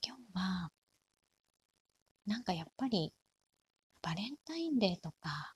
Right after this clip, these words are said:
こういった母の日ってなりますと、私はなんか赤いハートがいっぱい飛んでいて、なんかですね、ただでさえ、あ、愛がいっ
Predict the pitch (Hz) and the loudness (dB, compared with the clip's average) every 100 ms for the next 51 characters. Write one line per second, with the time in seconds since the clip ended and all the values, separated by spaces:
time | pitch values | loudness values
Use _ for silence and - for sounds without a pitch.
0 | _ - 170 - 175 - 277 - 220 170 | _ -16 -16 -8 -6 -4 -6 -2 -2 -2
1 | 160 - 202 - 165 139 151 180 180 208 | -4 -2 -2 -2 -6 -6 -6 -2 0 -2
2 | - _ 170 165 175 _ _ _ _ _ | -4 _ 0 0 -4 _ _ _ _ _
3 | _ _ _ _ - - 196 - 226 220 | _ _ _ _ -14 -4 4 6 6 6
4 | 220 226 190 160 - 185 190 208 208 214 | 6 4 2 -2 0 0 4 6 6 4
5 | - _ _ _ _ _ _ - 202 - | -2 _ _ _ _ _ _ -2 0 2
6 | 190 185 190 - 190 185 185 180 180 175 | 2 0 -2 -2 -2 0 -2 -2 -6 -8
7 | - 190 175 151 _ _ _ _ _ _ | -2 0 0 -6 _ _ _ _ _ _
8 | _ _ _ _ _ _ _ _ _ - | _ _ _ _ _ _ _ _ _ -8
9 | 214 185 147 - - 147 156 170 214 185 | -4 -2 -2 -6 -10 -4 -4 -2 -2 0
10 | 160 160 - 214 185 208 196 165 _ _ | -2 -4 -2 0 2 4 2 0 _ _
11 | _ _ _ _ _ - 180 208 180 147 | _ _ _ _ _ -6 -2 -2 -2 -4